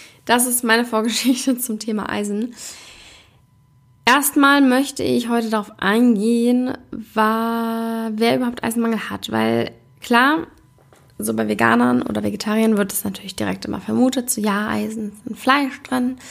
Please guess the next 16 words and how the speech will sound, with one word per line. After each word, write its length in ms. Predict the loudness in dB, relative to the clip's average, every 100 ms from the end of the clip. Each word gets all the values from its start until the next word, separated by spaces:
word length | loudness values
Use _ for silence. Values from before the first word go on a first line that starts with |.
| -12 -10 -12 -8
du 80 | -6
hast 120 | -4
bestimmt 340 | -4 -2 0
einen 160 | 2 2
Eisenmangel 520 | 2 2 2 2 0
und 160 | 0 -2
so 80 | 0
weiter. 520 | 0 0 -2 -2 -4 -10 _ _ _ _
Tatsächlich 1000 | -12 -10 -4 2 2 2 2 4 2 -8 -18 _ _ _ _ _ _ _ _
ist 160 | -8 -4
es 160 | -2 0
aber 440 | 0 2 0 2
ein 380 | 2 2 0 -4
weit 480 | -6 -2 0 0 -4
verbreitetes 880 | -8 -6 -6 -2 -2 -4 -6 -4 0
Phänomen 680 | 2 4 4 2 -2 -6